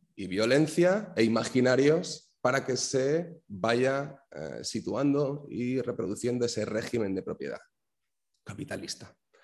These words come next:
basado en relaciones, eh, capitalistas. Dicho de otra manera, que ya lo sabemos, pero la cuestión, que creo que es importante, es que el capital no avanza por, yo qué sé, por decisiones y preferencias de una serie de,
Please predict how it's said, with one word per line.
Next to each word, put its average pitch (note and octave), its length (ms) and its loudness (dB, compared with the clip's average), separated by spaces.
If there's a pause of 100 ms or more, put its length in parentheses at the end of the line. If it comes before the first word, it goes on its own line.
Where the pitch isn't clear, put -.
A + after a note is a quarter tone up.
(220)
basado G2+ 300 -4
en A#2+ 100 2
relaciones, A#2+ 960 -2
eh, F2 140 -10
capitalistas. - 840 -12 (1700)
Dicho C3+ 180 4
de C#3 40 8
otra C#3 120 6
manera, B2+ 460 8
que A2 80 -2
ya F#2+ 80 0
lo A#2 80 4
sabemos, A#2 480 4
pero A2+ 140 2
la G#2+ 120 4
cuestión, E3 840 10 (160)
que G2 240 -2 (100)
creo A2 180 0
que B2+ 60 2
es A#2+ 80 -2
importante, C#3 680 4 (760)
es C3 140 -2
que C#3+ 80 4
el C3 60 6
capital C3+ 480 8
no C#3+ 140 10
avanza C3+ 420 8
por, G#2 520 4 (340)
yo F#2+ 80 -12
qué B2 80 -6
sé, E3+ 140 0
por A2+ 160 0
decisiones A#2 760 2
y A#2+ 60 4
preferencias G#2+ 880 4
de A2 60 0
una A2 140 2
serie A2 300 0
de, G#2 320 2